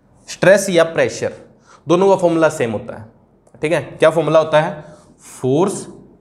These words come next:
per unit area, मतलब force by area होता है, ठीक है। So force, what is force?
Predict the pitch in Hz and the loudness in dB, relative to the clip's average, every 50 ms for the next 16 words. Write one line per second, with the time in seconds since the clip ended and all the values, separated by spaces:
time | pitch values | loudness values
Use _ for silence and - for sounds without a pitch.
0 | _ _ _ _ _ - - 156 165 165 151 151 151 160 170 160 151 - - 135 | _ _ _ _ _ -2 -2 0 0 0 0 0 0 0 -2 -4 -6 -4 -2 0
1 | 127 123 117 107 107 117 107 95 - - - - - - _ _ - - 127 135 | 0 0 0 -2 -2 -2 -2 -4 -4 -8 -16 -20 -20 -20 _ _ -8 -6 -4 -2
2 | 160 170 180 - - 160 156 165 170 160 165 160 151 156 160 160 - 143 139 135 | 0 0 0 0 -2 -2 0 0 0 0 -2 -2 0 0 0 0 -2 -2 -2 -2
3 | 135 135 135 123 101 - - 76 - - - - - - _ _ _ _ _ _ | -2 -2 -2 -4 -4 -6 -10 -14 -16 -18 -20 -20 -20 -20 _ _ _ _ _ _
4 | - 131 123 143 - - - - - 165 165 165 175 170 180 175 - 156 160 160 | -12 -10 -6 -6 -8 -8 -8 -4 -2 -2 0 2 2 2 2 2 0 0 0 0
5 | 185 175 156 - - 151 143 123 - - | 0 0 -2 -4 -4 -4 -4 -4 -6 -10